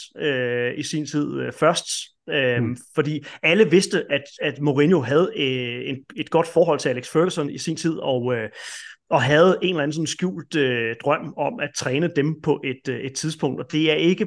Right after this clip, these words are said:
Speaker 1: på samme måde sådan en... Øh, at det er jo ikke en bys rival. Øhm,
Speaker 2: Hmm.
Speaker 1: så der var en større accept omkring det, men, men jeg kunne godt mærke, at der var mange, der mistede det, det sidste,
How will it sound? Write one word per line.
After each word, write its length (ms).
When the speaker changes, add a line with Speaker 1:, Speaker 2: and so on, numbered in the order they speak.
Speaker 1:
på 60
samme 320
måde 180
sådan 180
en... 280
Øh, 320
at 80
det 60
er 40
jo 60
ikke 120
en 60
bys 280
rival. 440
Øhm, 400
Speaker 2:
Hmm. 100
Speaker 1:
så 320
der 60
var 160
en 80
større 260
accept 280
omkring 280
det, 120
men, 200
men 140
jeg 160
kunne 120
godt 80
mærke, 200
at 60
der 80
var 80
mange, 460
der 80
mistede 640
det, 300
det 120
sidste, 420